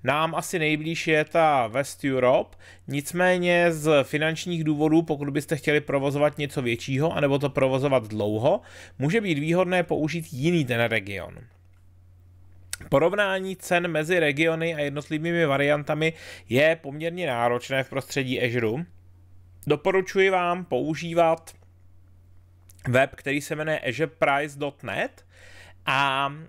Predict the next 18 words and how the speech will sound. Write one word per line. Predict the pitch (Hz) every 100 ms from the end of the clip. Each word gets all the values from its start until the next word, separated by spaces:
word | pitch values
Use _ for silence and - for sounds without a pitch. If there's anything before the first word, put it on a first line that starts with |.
| -
e, | 123 127 123 127 127
na | 131
něm | 151 160 165
najdete | 147 147 151 165
přehlednou | - 147 156 160 170
tabulku, | 160 131 147 156 - 170 170 165
která | - 147 143 147 147
vám | 147 147 143
nabízí | 131 139 143 147 143 135 -
ceny, | - 139 143 143 131 117 104
e, | - - - - 110 110 110 110 107 107 104 104 98 117 120 - -
buď | 120 135
to | 151 143 139 - 120
za | 113
měsíc | 139 156 147 - 143 135
nebo | 139 123 127
za | 135
hodinu | 147 143 147 131